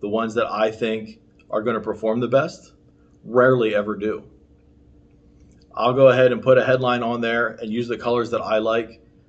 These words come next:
and then I split test it with another version of it, and nine times out of ten, the split test works a lot better.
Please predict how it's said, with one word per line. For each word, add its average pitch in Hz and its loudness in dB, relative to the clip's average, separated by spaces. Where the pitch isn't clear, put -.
and 107 -4
then 120 0
I 110 -2
split 123 -2
test 120 -2
it 120 -2
with 107 -4
another 117 -4
version 123 -2
of 127 0
it, - -6
and 113 -4
nine 131 0
times 127 0
out 123 2
of 107 -4
ten, 139 -4
the 107 -4
split 127 -6
test 101 -4
works 110 -6
a - -10
lot 101 -6
better. - -14